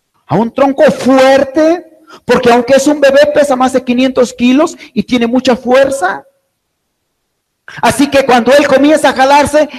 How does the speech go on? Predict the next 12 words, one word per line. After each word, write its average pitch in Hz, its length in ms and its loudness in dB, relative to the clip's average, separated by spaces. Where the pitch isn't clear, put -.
el 226 160 0
grillete 262 460 -2
le 254 140 0
comienza 247 540 -2
a - 20 2
lastimar 214 560 -2
su, 196 320 -4
su, 180 360 -6
su 185 120 -12
patita, 240 420 -2
su 214 120 -10
mano, 277 400 -4